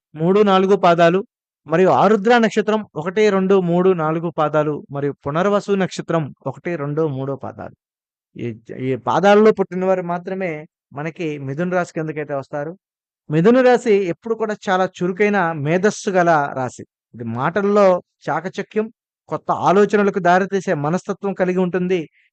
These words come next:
ఈ రాశి వారు రెండు ముక్కల్లా చెప్పాలంటే ఆలోచనలు రెండు విధాలుగా కలిసి ఉంటుంది.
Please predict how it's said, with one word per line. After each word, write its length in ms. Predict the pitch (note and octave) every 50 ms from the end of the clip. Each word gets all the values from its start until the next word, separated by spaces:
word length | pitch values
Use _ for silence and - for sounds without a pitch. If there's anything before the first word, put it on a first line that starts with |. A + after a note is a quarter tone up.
| _ -
ఈ 80 | B2+
రాశి 380 | A#2+ A#2 B2 C#3 F#3+ - - A3
వారు 180 | A3 A3 G#3+
రెండు 300 | F#3 E3+ D#3+ E3 F3+ F#3
ముక్కల్లా 580 | F#3+ F3+ F3 - _ - A3+ A3 G#3+ G#3+ G#3+ G#3
చెప్పాలంటే 640 | G3 - F#3 - - G3 F#3+ F#3+ F#3 F#3 G3 F#3+ F3
ఆలోచనలు 800 | E3+ C#3 C#3 E3+ F#3 F#3+ F3+ - F#3 F#3 F#3 F#3 E3+ D#3+ D3+ -
రెండు 180 | D3 D3+ D#3 D#3+
విధాలుగా 380 | D#3+ D#3+ E3 E3 D#3+ D#3+ E3+
కలిసి 280 | D#3 - C#3+ C3 - C3
ఉంటుంది. 300 | A#2+ A2 - G2+ G#2